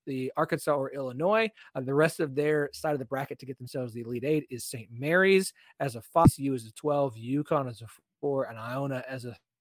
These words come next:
thirteen. Um, they also have T C U,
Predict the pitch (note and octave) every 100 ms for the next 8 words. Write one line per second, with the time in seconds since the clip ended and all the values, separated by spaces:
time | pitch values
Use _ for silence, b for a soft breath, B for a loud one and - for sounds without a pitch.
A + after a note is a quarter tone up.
0 | _ _ _ D3 B2+ - D#3+ D3+ C#3 C3+
1 | C3+ _ _ _ _ _ _ - C3 b
2 | b b b b b _ - D#3 D3+ D3+
3 | D3+ D3 D3 - _ C3+ D#3 D#3 E3 C3+
4 | - G3 F#3+ - _ _ _ - G3 F3+
5 | F#3 F#3 F3+